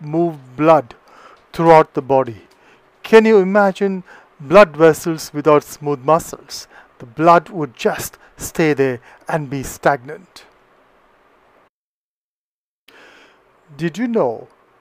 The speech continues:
that skeletal muscle are built mainly during sleep?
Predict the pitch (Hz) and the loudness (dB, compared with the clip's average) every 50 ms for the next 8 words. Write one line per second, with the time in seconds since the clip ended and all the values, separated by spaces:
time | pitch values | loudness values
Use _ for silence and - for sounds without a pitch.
0 | _ _ _ _ _ _ 143 165 165 156 - _ _ _ _ _ - - - - | _ _ _ _ _ _ 0 0 0 0 0 _ _ _ _ _ -16 -16 -16 -2
1 | - 208 196 190 - - 190 165 143 151 156 156 - - - 139 127 120 120 120 | 0 2 2 2 0 0 -2 0 2 2 0 0 0 -6 -8 -10 -10 -10 -14 -18
2 | _ _ _ _ _ _ - 156 147 135 131 127 165 165 165 160 143 - - _ | _ _ _ _ _ _ -6 -6 -6 -6 -4 0 2 2 2 0 -2 -8 -18 _
3 | _ _ _ _ 185 165 160 175 180 185 180 175 170 170 170 170 165 156 - _ | _ _ _ _ -6 -2 0 2 2 0 -2 -4 -4 -4 -6 -6 -8 -10 -14 _
4 | _ _ _ - - 156 143 147 143 135 - - - - 175 131 | _ _ _ -6 -4 -4 -2 -4 -6 -6 -10 -12 -8 -8 -8 -8